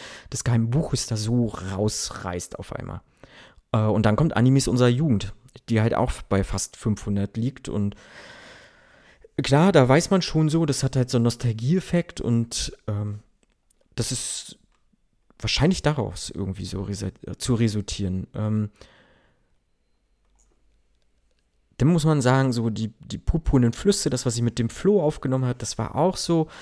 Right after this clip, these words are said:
äh, die läuft auch richtig gut. Ähm, die Tribute von Panem, Sachen, die laufen auch gut. Und also so diese Filmreihen-Sachen, die laufen tatsächlich relativ gut durch, so.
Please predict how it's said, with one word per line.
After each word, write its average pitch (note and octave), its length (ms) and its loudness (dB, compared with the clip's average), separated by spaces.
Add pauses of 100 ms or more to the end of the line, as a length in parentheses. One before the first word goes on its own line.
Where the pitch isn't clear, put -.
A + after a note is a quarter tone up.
(300)
äh, B2+ 240 4
die A#2+ 120 -6
läuft A#2+ 340 -2
auch C#3 260 -4
richtig - 380 -8
gut. C#3 460 -6 (100)
Ähm, G#2+ 340 -4 (140)
die - 340 -10
Tribute B2+ 380 -2
von C#3+ 200 -2
Panem, A#2+ 640 2 (260)
Sachen, A#2 380 0
die A#2 80 0
laufen A#2+ 320 0
auch A2+ 320 -4
gut. B2+ 300 -2 (420)
Und A#2 240 0
also A#2 240 0
so B2 140 2
diese B2 340 0
Filmreihen-Sachen, C#3 960 2
die A#2 60 -4
laufen B2 280 0
tatsächlich A#2 540 -8
relativ A2 680 -4 (1300)
gut B2 220 -4 (140)
durch, A#2+ 500 0
so. F2+ 380 -4